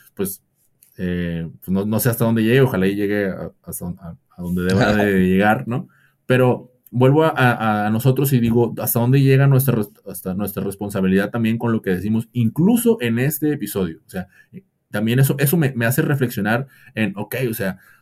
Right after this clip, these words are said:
Speaker 1: lo, lo cuidadoso que, que, lo cuidadosos que debemos de ser al momento de, de estar trabajando en, en, en algo de medios,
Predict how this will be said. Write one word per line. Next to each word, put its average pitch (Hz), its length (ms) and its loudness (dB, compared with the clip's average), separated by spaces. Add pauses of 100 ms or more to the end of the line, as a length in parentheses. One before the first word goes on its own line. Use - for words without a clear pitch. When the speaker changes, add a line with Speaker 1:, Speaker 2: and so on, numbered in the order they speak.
(160)
Speaker 1:
lo, 98 260 -4
lo 110 200 0
cuidadoso 113 560 2
que, 123 360 2
que, 92 760 0
lo 110 120 -4
cuidadosos 113 440 2
que 147 100 0
debemos 113 380 2
de 123 80 4
ser 110 280 0
al 117 120 -2
momento 95 440 0
de, 104 260 0
de 92 120 -6
estar 98 460 -4
trabajando 98 600 -2
en, 101 200 -4
en, 87 320 -6
en 87 120 -10
algo 98 240 0
de 113 80 0
medios, 120 400 2